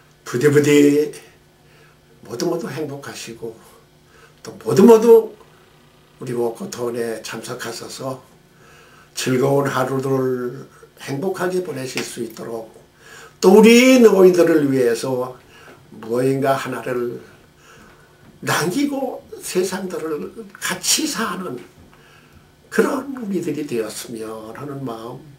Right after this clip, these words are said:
간절합니다. 여러분들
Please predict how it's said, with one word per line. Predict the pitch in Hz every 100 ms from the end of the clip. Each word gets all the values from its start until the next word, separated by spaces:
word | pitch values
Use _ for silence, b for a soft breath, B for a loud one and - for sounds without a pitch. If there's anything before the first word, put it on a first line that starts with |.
| _ _ _ b b b b -
간절합니다. | - 117 107 101 98 104 107 107 101 - _ _ _ _ b b b b -
여러분들 | 113 123 127 127 117 107